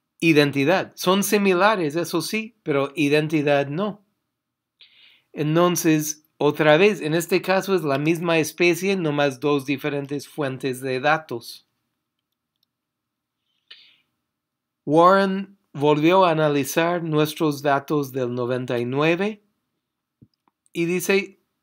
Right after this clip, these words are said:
sí, los nichos no son equivalentes. Dice, se rechaza en casi todos los casos. Pero los, las pruebas de equivalencia son de más de poderosas.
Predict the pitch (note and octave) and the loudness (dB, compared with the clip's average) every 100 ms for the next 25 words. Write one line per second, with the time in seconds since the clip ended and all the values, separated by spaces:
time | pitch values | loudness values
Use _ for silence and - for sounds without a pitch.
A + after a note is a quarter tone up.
0 | _ _ - F#3 C#3+ - _ - C#3+ C#3 | _ _ -4 -2 -4 -10 _ -8 0 0
1 | C3+ E3 E3 G#3 G3+ E3 E3 E3+ F3+ F3+ | 0 -4 -2 -4 -4 -2 -2 -2 -2 -4
2 | F3+ _ - C3 - C3+ C3 C#3 E3 G3+ | -6 _ -8 -8 -4 -2 2 2 2 0
3 | G3+ C3+ A2+ - _ _ _ _ _ _ | -4 -8 -12 -20 _ _ _ _ _ _
4 | - C#3+ D3+ D#3 C3 C#3 C3+ E3+ E3 F#3 | -8 -4 -2 0 0 0 2 2 2 0
5 | E3+ C#3+ C#3+ D#3+ D3+ E3 - C#3+ C#3+ C#3 | 0 -2 0 0 0 -4 -2 0 0 0
6 | D#3+ D#3 - G3+ G3+ G3+ D#3+ B2+ - - | 0 -2 -2 2 2 2 -8 -8 -14 -18
7 | _ _ _ _ _ _ _ _ _ - | _ _ _ _ _ _ _ _ _ -20
8 | _ - A3+ G#3 D#3+ G3+ - _ _ _ | _ 2 4 4 2 0 -4 _ _ _
9 | _ _ _ _ _ _ _ _ _ _ | _ _ _ _ _ _ _ _ _ _
10 | _ - - C#3 C#3 C#3 C3 - _ _ | _ -20 -8 -2 0 0 -4 -14 _ _
11 | - C#3 B2+ - D#3+ E3 E3+ D#3 C#3 B2+ | -6 -6 -6 -2 2 4 4 2 0 -2
12 | - C3+ C3 D3 G3+ G3+ E3 D#3 F3 F3+ | -2 0 2 2 -2 -2 -4 -2 -6 -4
13 | E3+ D#3+ E3+ F#3+ F3 F3 - C#3+ B2 B2+ | -6 -4 -2 -4 -4 -8 -6 -6 -4 -2
14 | E3 A3 - F3+ D#3 - - | -2 -2 -4 -12 -12 -16 -20